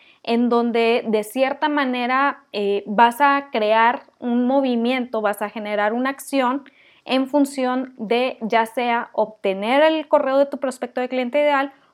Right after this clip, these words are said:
o llevarlo directamente hacia la venta. Puede ser tu perfil en Instagram, puede ser una página en Facebook, puede ser un grupo en Facebook o tu sitio web. Pero lo importante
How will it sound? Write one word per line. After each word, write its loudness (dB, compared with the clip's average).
o 2
llevarlo 2
directamente -2
hacia -2
la -2
venta. -4
Puede 6
ser 2
tu -6
perfil 0
en -6
Instagram, -2
puede 2
ser 0
una 2
página 0
en -10
Facebook, -2
puede 2
ser 4
un 2
grupo 0
en -8
Facebook -2
o 2
tu -4
sitio -6
web. -2
Pero 8
lo 2
importante -2